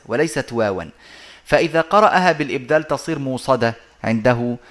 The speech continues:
آه، يكون قد خرج عما يحتج له وينتصر له من أن هذه الكلمة بالهمز في الأصل،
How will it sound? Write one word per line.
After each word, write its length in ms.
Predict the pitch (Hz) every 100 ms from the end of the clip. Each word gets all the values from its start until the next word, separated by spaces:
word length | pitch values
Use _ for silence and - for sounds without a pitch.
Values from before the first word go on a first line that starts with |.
| - _ -
آه، 640 | 123 120 120 120 117 113 113
يكون 400 | 127 139 208 208
قد 220 | - 156
خرج 340 | - 214 170
عما 540 | 165 156 156 156 151 101
يحتج 540 | 139 135 - 170 127
له 260 | 151 160 151
وينتصر 960 | 156 151 135 135 131 139 156 139 131
له 260 | 143 143 147
من 200 | 131 123
أن 180 | 123 127
هذه 300 | 139 131 123
الكلمة 460 | 110 131 123 127 - - _ 113
بالهمز 420 | 127 123 135 113
في 100 | 110
الأصل، 420 | 104 110 113 127